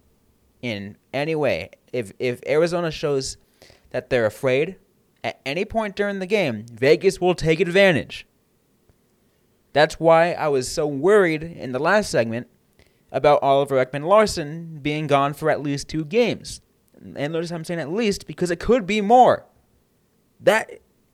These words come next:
is tough. 'Cause I'm gonna keep going back to the fact that, I'm gonna keep going back to that saying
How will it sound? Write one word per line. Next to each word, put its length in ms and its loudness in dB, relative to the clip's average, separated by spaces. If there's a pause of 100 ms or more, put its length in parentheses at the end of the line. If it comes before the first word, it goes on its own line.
(240)
is 500 0 (1000)
tough. 400 2 (1900)
'Cause 100 -6
I'm 60 -2
gonna 140 -2
keep 180 -6
going 240 0
back 300 0
to 60 -16
the 60 -8
fact 280 0
that, 120 -6
I'm 120 -6
gonna 100 -6
keep 160 -10
going 180 -2
back 180 0
to 40 -20
that 140 -4
saying 400 -2